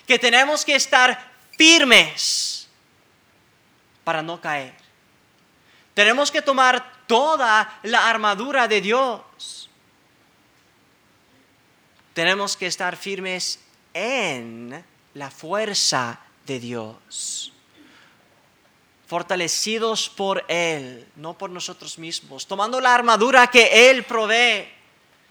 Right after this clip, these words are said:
Y así no solamente nos dice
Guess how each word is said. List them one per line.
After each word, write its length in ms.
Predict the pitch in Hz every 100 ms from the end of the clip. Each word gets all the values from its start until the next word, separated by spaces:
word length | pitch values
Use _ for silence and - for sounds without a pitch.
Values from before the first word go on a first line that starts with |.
| _ - _
Y 140 | 240
así 480 | 254 233 - 339 330
no 220 | 247 294
solamente 640 | 294 339 311 277 311 - 269
nos 280 | 254 214 190
dice 600 | 285 302 - 214 175